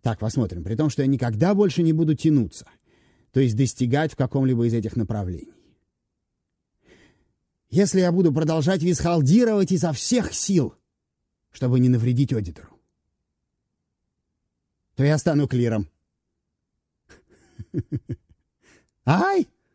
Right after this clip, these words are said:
<laughs> Так вот, это то состояние, в котором он находится. Это преклир.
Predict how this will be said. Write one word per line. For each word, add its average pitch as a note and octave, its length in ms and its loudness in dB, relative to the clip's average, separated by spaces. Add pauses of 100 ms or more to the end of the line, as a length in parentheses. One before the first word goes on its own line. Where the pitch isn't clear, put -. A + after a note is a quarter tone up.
(640)
<laughs> B2 100 -8 (2750)
Так A#2 120 -2
вот, D3 160 2
это C3+ 160 0
то C3+ 120 -2
состояние, B2 480 0
в - 40 -10
котором G2 300 -4
он F#2+ 100 -4
находится. F2 520 -8 (560)
Это C3 260 0
преклир. B2+ 680 0